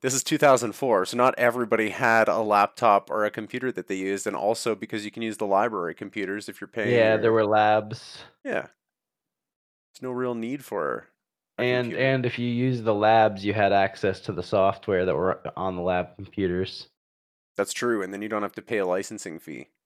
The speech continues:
Speaker 2: Right, even though it was cheaper if you got, like, the student license, which you should always, if you're a student,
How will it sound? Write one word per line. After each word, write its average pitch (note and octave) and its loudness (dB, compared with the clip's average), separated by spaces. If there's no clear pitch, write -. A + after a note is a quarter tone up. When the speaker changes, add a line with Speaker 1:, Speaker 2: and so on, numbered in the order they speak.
Speaker 2:
Right, E2+ 2
even C3 4
though A#2 6
it G2 4
was G2+ 0
cheaper F#2 0
if F2+ -8
you D2+ -8
got, C2 0
like, D2+ -4
the - -20
student C2+ -6
license, - -10
which A2+ 2
you A#2+ 2
should C3 4
always, C3+ 8
if G2 -4
you're A2 2
a B2+ 0
student, B2 4